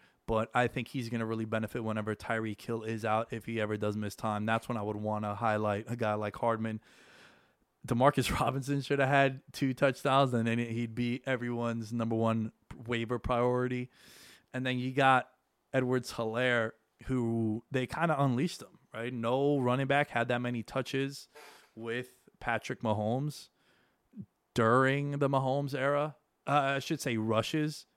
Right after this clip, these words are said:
And with no preseason, they ran him into the ground. And the reports coming out of Kansas City from all the beat writers over there and some of the people that I know in K C was that it was gonna be more of a timeshare. I do think that inside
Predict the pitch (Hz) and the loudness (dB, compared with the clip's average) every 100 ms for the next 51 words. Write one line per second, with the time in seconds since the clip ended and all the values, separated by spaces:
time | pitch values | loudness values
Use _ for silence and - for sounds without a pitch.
0 | - 131 131 139 - 160 151 120 113 113 | -10 -6 0 0 0 -6 -4 -6 -4 -4
1 | 117 123 123 117 113 110 143 113 - _ | -4 -4 -4 -6 -6 -4 -4 -6 -14 _
2 | _ _ 123 127 123 - 147 - 147 135 | _ _ -10 -6 -4 -4 -6 -4 -2 0
3 | 131 - 117 110 180 170 131 127 117 113 | 0 -2 -6 0 2 2 2 -2 -2 0
4 | 143 185 135 123 117 113 113 110 113 110 | -2 -2 0 0 -2 -4 -4 0 0 0
5 | 135 120 117 117 110 104 107 170 147 131 | 0 0 2 0 0 -2 -2 -2 -2 -4
6 | 120 - 160 151 151 147 - - - - | -6 -6 -4 0 0 0 -4 -20 -20 -20
7 | _ _ _ 156 165 160 190 170 175 147 | _ _ _ 2 4 4 2 2 2 4
8 | 156 165 156 - 190 226 - 101 101 _ | 4 4 2 2 2 2 -2 -8 -14 _
9 | _ _ _ _ _ _ _ - - _ | _ _ _ _ _ _ _ -20 -20 _
10 | _ _ 180 165 160 240 - 214 247 233 | _ _ 10 10 6 4 4 4 2 2
11 | 180 165 - 196 185 220 185 196 185 | 6 6 6 0 4 6 8 8 6